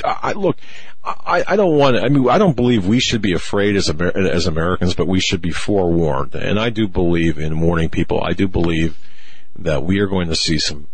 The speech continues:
some pretty heavy-duty, significant violence this spring and summer. And as you had mentioned,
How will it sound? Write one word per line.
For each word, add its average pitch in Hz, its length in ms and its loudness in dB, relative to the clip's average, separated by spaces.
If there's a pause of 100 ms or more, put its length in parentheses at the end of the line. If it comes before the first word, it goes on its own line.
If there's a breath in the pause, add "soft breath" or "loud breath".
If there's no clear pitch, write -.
(100)
some - 180 -2
pretty 120 360 2
heavy-duty, 87 520 2
significant 78 560 -2
violence 73 760 -2 (580 soft breath)
this 76 460 -2 (280)
spring 80 380 0
and 69 120 0
summer. 69 420 -2 (640 loud breath)
And 80 240 0
as 87 200 0
you 104 120 2
had 113 120 4
mentioned, 71 440 -2